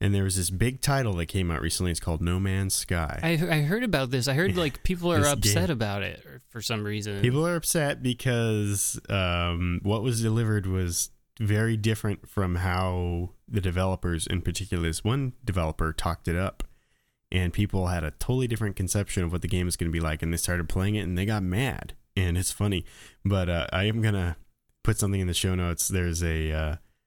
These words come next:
Speaker 1: a, a satire video about this whole situation called New Disappointment Discovered.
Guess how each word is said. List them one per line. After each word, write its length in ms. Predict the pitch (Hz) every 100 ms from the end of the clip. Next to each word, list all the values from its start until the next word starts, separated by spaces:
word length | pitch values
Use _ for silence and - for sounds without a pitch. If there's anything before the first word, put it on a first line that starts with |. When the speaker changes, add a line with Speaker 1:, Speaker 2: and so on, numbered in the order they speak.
| _ _ _ - -
Speaker 1:
a, 160 | 85 -
a 60 |
satire 1120 | 87 - 98 90 - 95 87 85 82 78 76 76
video 520 | 101 95 87 101 104 113
about 220 | 110 101
this 140 | 98
whole 100 | 98
situation 520 | 92 95 95 92 98 92
called 200 | 85 80
New 160 | 107
Disappointment 680 | 104 101 - - 98 73 90
Discovered. 640 | - - 98 85 73 76